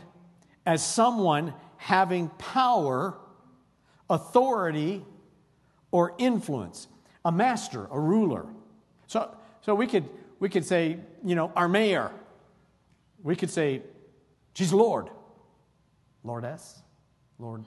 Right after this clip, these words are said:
anyway. Right? We could do that with the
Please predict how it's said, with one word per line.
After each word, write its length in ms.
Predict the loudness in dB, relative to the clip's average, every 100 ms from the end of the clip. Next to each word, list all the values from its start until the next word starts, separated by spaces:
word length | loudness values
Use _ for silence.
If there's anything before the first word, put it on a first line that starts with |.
| -20 -18
anyway. 200 | -16 -16 -18 _ _ _ _ _ _ _ _ _ _ _ _ _ _ _ _ _ _ _ _ _ _ _
Right? 240 | -6 -6 -6 -12 -20 _ _ _ _ _ _ _ _ -8
We 80 |
could 100 | -4
do 100 | 0
that 140 | 2 2
with 140 | 0
the 420 | 0 0 0 -2